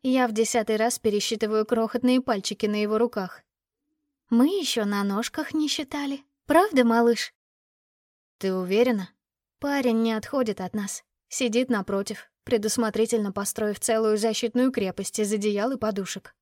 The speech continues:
«Я его не съем», шучу я. «Я как раз переживаю, что будет наоборот.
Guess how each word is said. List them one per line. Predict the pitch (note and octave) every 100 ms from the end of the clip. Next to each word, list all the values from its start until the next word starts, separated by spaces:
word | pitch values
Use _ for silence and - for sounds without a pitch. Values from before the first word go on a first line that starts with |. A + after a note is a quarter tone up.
| _ _ _ _ _ _ _ _ _
«Я | A#3+ A3+ C#4
его | F#4 E4+
не | F4 F4
съем», | - G#3 G#3 G#3 - _ _ _ _
шучу | - G#3+ G3 G3+
я. | F#3+ G#3 F#3+ _ _ _ _ _ _ _ _ _
«Я | G3+ G3
как | G3+ A3
раз | A#3+ A#3
переживаю, | B3 A#3+ A#3 B3 G#3+ G#3
что | - A3+
будет | G#3 G3+ G#3
наоборот. | A3 A3 A#3+ G#3+ E3+